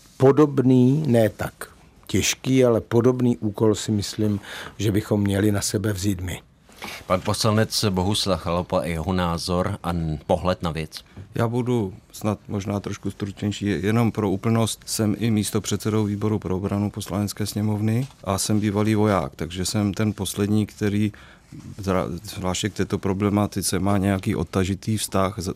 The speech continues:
Speaker 3: o čem tady hovořil pan senátor, tak s tím mám dlouhou zkušenost, patnáctiletou. Nicméně jedna věc je prohlásit,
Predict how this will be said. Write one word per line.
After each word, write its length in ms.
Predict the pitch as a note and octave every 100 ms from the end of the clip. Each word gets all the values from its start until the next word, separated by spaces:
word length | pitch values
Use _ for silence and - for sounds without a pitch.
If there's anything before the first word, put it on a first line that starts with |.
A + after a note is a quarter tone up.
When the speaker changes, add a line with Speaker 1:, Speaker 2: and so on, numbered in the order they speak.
| F#2+ D#2+ C#2+
Speaker 3:
o 120 | F2
čem 220 | - G2
tady 240 | F#2 F#2 G2
hovořil 440 | G2 F#2+ G#2 G2+ - - - -
pan 160 | A2
senátor, 480 | G#2 A2+ A2 G2+ A2+
tak 200 | G2+ G2+
s 40 | -
tím 180 | G#2
mám 340 | G2+ G#2 G#2 F#2+ - - - - -
dlouhou 580 | G2 G2+ G2 G#2 G2 -
zkušenost, 640 | - G#2 - F#2+ F#2 -
patnáctiletou. 1120 | - G2 G2+ G2 - G#2 G2+ - F#2+ F#2+ A2+ - - E3+ - _ G2+
Nicméně 680 | F#2+ A2+ A2+ A#2+ B2 G#2 F2 -
jedna 300 | G2+ G#2 A2
věc 320 | A2 A2+ -
je 280 | B2 B2 G#2+ - _ _ - -
prohlásit, 840 | - G#2 G2 G#2 G#2+ - A2+ A#2+ B2